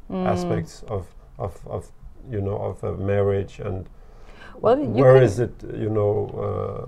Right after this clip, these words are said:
Speaker 2: relevant or handy, if you should, like, uh, give some concrete examples?
Speaker 1: Well, it's like, first of all, mentalizing, it's also been described as being an ethical stance.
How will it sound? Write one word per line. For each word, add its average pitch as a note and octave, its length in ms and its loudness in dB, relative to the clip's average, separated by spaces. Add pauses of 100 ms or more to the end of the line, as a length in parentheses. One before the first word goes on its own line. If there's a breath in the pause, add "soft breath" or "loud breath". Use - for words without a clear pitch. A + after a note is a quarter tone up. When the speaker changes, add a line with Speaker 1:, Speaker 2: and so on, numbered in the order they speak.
(160)
Speaker 2:
relevant G#2 560 4
or G2+ 220 -2
handy, G2+ 580 -2 (500 loud breath)
if - 100 -6
you A2 80 -2
should, G#2 320 -2
like, A2+ 360 -2
uh, - 160 -6
give G2+ 200 -2
some F#2+ 460 -4 (320)
concrete A2+ 460 -2
examples? G2+ 760 -4
Speaker 1:
Well, B3 260 -2 (680)
it's - 340 -6
like, G3+ 460 0 (640)
first - 280 -2
of G#3 80 0
all, F#3+ 360 4
mentalizing, F#3 760 0
it's - 140 -10
also G#3+ 280 0
been F3+ 280 -4
described E3+ 520 -6
as E3 200 -8 (100)
being F3 320 -4
an F3 160 -6
ethical E3 480 -6
stance. - 640 -12